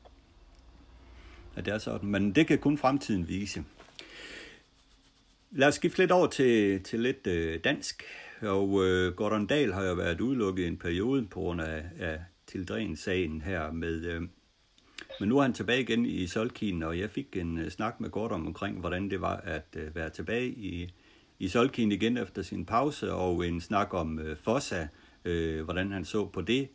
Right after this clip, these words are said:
efter sine to galopper her i, øh, sine to første starter i sæsonen, og Frederik og så videre. Så det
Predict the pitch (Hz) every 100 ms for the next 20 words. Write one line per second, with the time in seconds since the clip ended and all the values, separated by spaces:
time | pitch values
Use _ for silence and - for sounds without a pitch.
0 | - _ 95 92 - 90 85 85 - 90
1 | 85 113 107 90 87 - 95 90 82 -
2 | 82 80 80 - 87 - 107 - 92 -
3 | 90 - 90 85 - 87 101 87 78 -
4 | 90 78 80 78 87 90 87 101 127